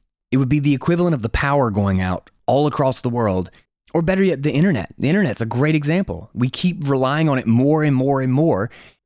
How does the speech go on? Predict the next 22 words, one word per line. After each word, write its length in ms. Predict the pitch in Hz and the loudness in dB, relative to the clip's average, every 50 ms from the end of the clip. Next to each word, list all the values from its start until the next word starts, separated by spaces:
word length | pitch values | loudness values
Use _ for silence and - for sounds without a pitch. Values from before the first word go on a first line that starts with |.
| _ _ | _ _
And 80 | 127 131 | -2 -2
if 80 | 123 | 0
the 120 | 135 143 156 | 2 2 2
internet 300 | 214 240 254 233 175 127 | 2 2 0 0 -2 -2
goes 260 | 127 147 147 120 110 | -2 -2 -2 0 -2
out, 280 | 113 143 196 151 - - | -2 -2 -4 -4 -6 -6
if 100 | - 107 | -8 -4
the 100 | - 139 | -2 0
internet 280 | 175 220 233 214 156 101 | 2 2 2 2 0 0
went 160 | 113 135 135 | -2 0 0
out 200 | 143 139 - 95 | 0 -2 -4 -4
globally, 680 | - 95 92 104 131 190 196 175 107 - 73 73 - - _ _ _ _ _ _ _ _ _ | -4 -2 0 0 2 2 0 0 -2 -4 -6 -12 -18 -20 _ _ _ _ _ _ _ _ _
it 80 | 240 254 | 0 2
would 60 | 214 | 2
be 100 | 233 202 | 2 2
a 40 | 156 | 2
disaster. 420 | 143 147 196 233 240 - - 110 | 0 0 0 -2 -2 -2 -2 -2
You'd 140 | 104 143 180 | -2 0 0
be 80 | 240 | 0
talking 260 | - - 208 175 156 135 | 0 0 0 0 2 0
about 320 | 127 117 - - - - | 0 0 -2 -6 -12 -8
just 220 | - 160 147 - | -6 -6 -6 -6